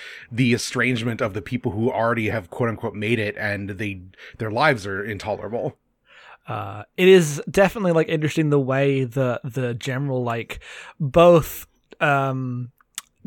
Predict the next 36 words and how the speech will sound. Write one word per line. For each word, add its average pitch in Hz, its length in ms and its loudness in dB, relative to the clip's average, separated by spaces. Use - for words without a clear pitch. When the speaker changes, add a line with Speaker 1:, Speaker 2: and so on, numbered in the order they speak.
Speaker 2:
g-, - 140 -12
you 381 60 -8
know, 165 180 0
general 180 320 2
vibe 151 400 4
of 143 340 0
seventies, 139 760 -2
like, 123 240 -8
cities, 151 320 2
but - 140 0
also 143 420 4
the, 139 100 0
like, 135 160 0
general 135 260 0
vibe 131 120 0
of 131 100 -4
seventies 127 240 -4
cinema, 151 420 0
uh, 131 200 0
uh, 131 300 2
kind 147 340 0
of, 135 240 2
um, 123 600 -2
counterplay 170 580 4
with 151 220 6
the 143 60 -2
fact 330 320 6
that 285 120 -2
everyone's 277 480 4
got 240 200 8
a 170 60 6
massive 220 520 6
house 170 420 4
uncommented 175 580 4
on. 135 340 4
<laughs> - 60 -20